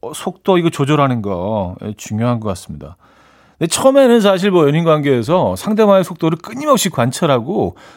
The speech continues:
거기에 맞추려고 끊임없이 노력하죠. 어, 그게 배려이자 사랑의 표현인 건데 이게 점점 좀 사이가 좀 이렇게 좀, 에, 그렇게 되면서부터는 점점 내 속도로 다시 돌아가게 되고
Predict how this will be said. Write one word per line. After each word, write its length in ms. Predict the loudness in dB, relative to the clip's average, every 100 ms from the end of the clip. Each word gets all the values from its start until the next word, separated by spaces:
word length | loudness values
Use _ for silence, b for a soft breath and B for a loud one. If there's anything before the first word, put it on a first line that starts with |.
| B
거기에 220 | 2 4
맞추려고 560 | 2 0 -4 0 0
끊임없이 500 | -2 -2 -2 -2 -2
노력하죠. 720 | -4 -4 -4 -8 -8 -8 -10 -16 b b b b b
어, 180 | -10 -8
그게 220 | -6 -4
배려이자 480 | -2 0 2 2 0
사랑의 680 | -2 0 0 2 0 -2 -4
표현인 500 | -2 -2 0 -2 -4
건데 460 | -4 -6 -6 -6 -8 b b b b b
이게 100 | -2
점점 520 | 0 0 2 2 2 0 -4 -6
좀 420 | -2 0 -2 -6 -12 -20 _
사이가 420 | -4 0 2 2
좀 160 | 0 -2
이렇게 320 | -2 -2 -4
좀, 300 | -2 -4 -4 -6
에, 480 | -4 -2 -4 -6 -10 b b
그렇게 240 | -4 -2
되면서부터는 840 | 0 0 0 0 -2 -2 0 0 -2 b b b b b b
점점 460 | -2 0 4 4 2
내 160 | 0 0
속도로 420 | 0 0 2 2
다시 260 | 2 -2
돌아가게 440 | -4 -2 0 0 -2
되고 500 | -6 -6 -6 -6